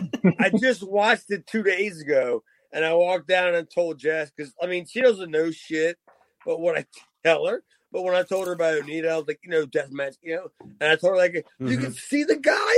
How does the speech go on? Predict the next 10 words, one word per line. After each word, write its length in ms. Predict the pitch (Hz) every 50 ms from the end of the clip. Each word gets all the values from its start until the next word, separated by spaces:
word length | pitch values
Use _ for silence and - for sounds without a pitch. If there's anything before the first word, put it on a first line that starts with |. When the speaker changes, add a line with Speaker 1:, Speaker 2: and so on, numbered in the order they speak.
| 466 -
Speaker 2:
put 160 | - 247 - -
the 80 | 466 -
cup 280 | - - - 494 466 -
on 120 | 453 466 480
the 80 | 480 -
fucking 920 | - 480 480 427 480 480 415 320 _ _ _ _ _ _ _ - - 403 494
corner. 360 | 508 554 539 523 - - - _ _ _ _ _ _ _ - - _ _ _ -
Like, 200 | 190 202 202 _
the 100 | 226 196
camera 680 | - - - - 262 254 220 285 302 277 240 226 214 220